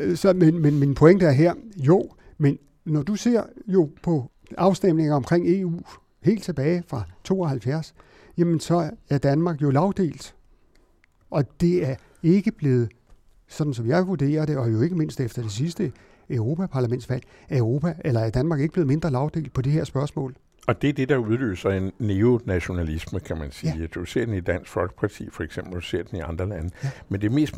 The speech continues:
Speaker 2: pudsige er, altså, hvis man nu skal være djævelens advokat, <laughs> det er jo, at den nationalisme, som nu bliver anvendt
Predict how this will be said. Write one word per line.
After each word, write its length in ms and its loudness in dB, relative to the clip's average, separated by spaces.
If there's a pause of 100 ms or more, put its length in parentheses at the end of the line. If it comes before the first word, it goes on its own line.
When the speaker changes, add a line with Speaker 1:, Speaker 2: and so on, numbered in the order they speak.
(120)
Speaker 2:
pudsige 440 0
er, 260 2
altså, 180 -8
hvis 160 -10
man 100 -4
nu 80 -4
skal 240 -2
være 300 0 (240)
djævelens 300 -4
advokat, 400 -2
<laughs> 120 -6
det 80 2
er 60 0
jo, 60 -2
at 180 -2
den 180 4
nationalisme, 880 -4
som 200 0
nu 200 0
bliver 240 2
anvendt 480 0